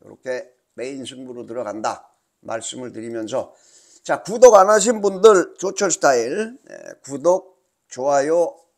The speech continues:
알람 꼭 부탁을 드리면서, 자, 오늘 제주 부산, 음, 부산 첫 번째 승부처, 어, 부산 일 경주부터 들어갑니다.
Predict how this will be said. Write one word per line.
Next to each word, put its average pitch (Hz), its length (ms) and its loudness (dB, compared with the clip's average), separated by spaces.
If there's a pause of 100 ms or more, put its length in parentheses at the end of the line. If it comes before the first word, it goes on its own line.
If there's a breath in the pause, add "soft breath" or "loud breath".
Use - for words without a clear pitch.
(100)
알람 165 400 0 (580)
꼭 - 260 -18
부탁을 135 460 -14
드리면서, 113 640 -10 (800 loud breath)
자, 190 140 2
오늘 226 320 -2
제주 202 640 -4
부산, 180 760 -2 (160)
음, 131 680 -18 (600)
부산 - 300 -2
첫 240 220 -8
번째 226 280 -6
승부처, 165 800 -6
어, - 520 -16
부산 185 360 0
일 196 220 -6
경주부터 185 600 -4
들어갑니다. 123 680 -10